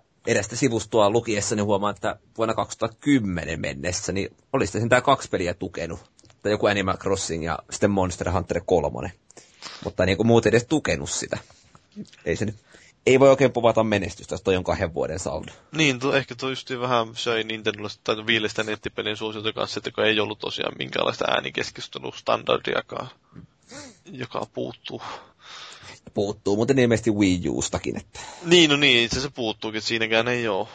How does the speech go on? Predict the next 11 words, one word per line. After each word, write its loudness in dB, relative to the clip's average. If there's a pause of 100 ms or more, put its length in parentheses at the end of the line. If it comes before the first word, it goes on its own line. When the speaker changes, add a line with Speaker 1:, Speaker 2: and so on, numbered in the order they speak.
(360)
Speaker 2:
Mä -6
en -8
tiedä, -10
tukeeko 0
se -4
sitten -12
mitenkään -2
minkään -6
kolmannen -6
osapuolen -6 (100)
laitteita. -8